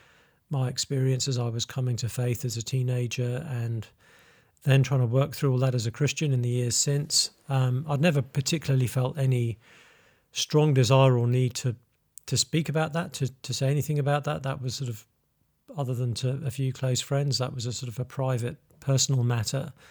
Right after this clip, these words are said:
But as I saw these, these cultural things changing and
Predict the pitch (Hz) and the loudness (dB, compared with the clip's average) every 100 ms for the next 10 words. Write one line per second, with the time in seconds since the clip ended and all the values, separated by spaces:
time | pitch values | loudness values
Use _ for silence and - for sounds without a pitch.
0 | - - - - _ _ _ _ 160 160 | -20 -20 -20 -20 _ _ _ _ 4 6
1 | 185 220 196 190 160 151 135 - 147 - | 6 6 4 4 6 6 4 2 2 2
2 | 160 156 147 127 135 131 120 - 151 151 | 2 2 2 2 4 4 2 0 2 2
3 | 131 147 143 143 127 123 123 - | 2 2 2 2 2 2 0 -2